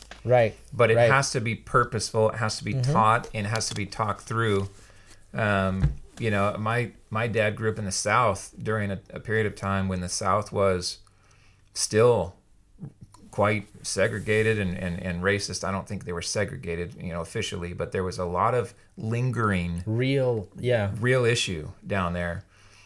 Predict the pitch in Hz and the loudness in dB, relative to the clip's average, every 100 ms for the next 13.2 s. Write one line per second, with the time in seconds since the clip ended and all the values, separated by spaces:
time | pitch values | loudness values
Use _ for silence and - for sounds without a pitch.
0 | - _ 117 113 104 92 - 117 135 139 | -20 _ 0 0 0 -4 -4 2 4 4
1 | 127 120 113 123 160 135 82 - - _ | 0 -2 -2 -2 0 -2 -6 -14 -20 _
2 | _ - 131 113 107 107 - _ _ _ | _ -6 -4 -2 -2 -6 -10 _ _ _
3 | _ 131 135 123 113 101 104 120 139 - | _ 0 2 0 -2 -2 0 -2 -4 -6
4 | 101 107 92 95 - _ _ _ - 117 | -6 -4 -6 -8 -14 _ _ _ -6 -6
5 | - 113 156 139 - 120 180 120 101 - | -2 -2 -2 -4 -8 -4 -2 -4 -10 -18
6 | _ _ _ _ - 113 110 117 135 - | _ _ _ _ -2 0 4 2 0 -10
7 | - 117 _ - 104 95 117 107 113 147 | -12 -14 _ -6 -4 0 2 4 8 6
8 | 147 123 110 101 - 208 127 90 92 - | 4 0 0 0 -2 -2 -2 0 0 0
9 | 107 95 101 - - 120 143 175 143 135 | -4 -4 -6 -8 -2 2 4 2 -2 -6
10 | 104 104 104 - 104 98 101 - - - | -2 -2 -2 -4 -4 -4 -4 -10 -20 -20
11 | - 123 107 113 - - 123 120 139 160 | -8 -6 -2 -4 -4 -12 -6 0 2 2
12 | 165 160 113 113 110 - - 110 107 101 | 2 0 -2 -4 -4 -8 0 2 2 -2
13 | - | -6